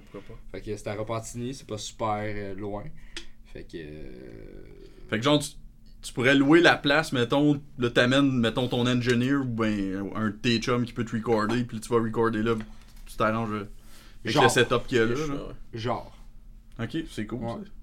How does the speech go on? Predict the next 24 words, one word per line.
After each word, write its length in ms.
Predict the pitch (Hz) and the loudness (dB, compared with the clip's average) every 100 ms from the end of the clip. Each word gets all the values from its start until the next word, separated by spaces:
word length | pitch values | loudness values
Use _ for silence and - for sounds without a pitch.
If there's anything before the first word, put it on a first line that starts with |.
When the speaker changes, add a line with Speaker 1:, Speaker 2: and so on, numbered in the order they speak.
| - - - - - - | -16 -16 -20 -20 -14 -6
Speaker 2:
Mais 120 | 117 | 0
lui, 140 | 160 | 4
dans 140 | 202 139 | 6 4
le 80 | |
fond, 320 | 127 190 202 160 | 2 2 2 0
c'est, 280 | - - - - | -4 -12 -14 -6
tu 120 | - | 4
sais, 300 | 175 156 - 82 - - - | 4 4 -4 -16 -18 -18 -8
il 160 | 147 | -4
a 80 | 139 | -2
fait 240 | 127 143 - | 0 -2 -4
ça, 400 | - 170 202 226 | 2 4 4 2
mais, 300 | 147 135 131 | 2 2 2
tu 40 | 131 | 0
sais, 80 | |
il 300 | 170 147 131 | -2 -4 -8
sait 160 | 127 143 | -6 -4
pas 100 | 143 | -4
s'il 160 | - 139 | -2 0
va 60 | |
rester 260 | 131 135 139 | 0 0 0
là 240 | 143 143 | 0 0
encore 260 | 123 117 139 | -2 -2 0
longtemps. 540 | 139 131 113 131 175 | 0 -2 -4 -6 -6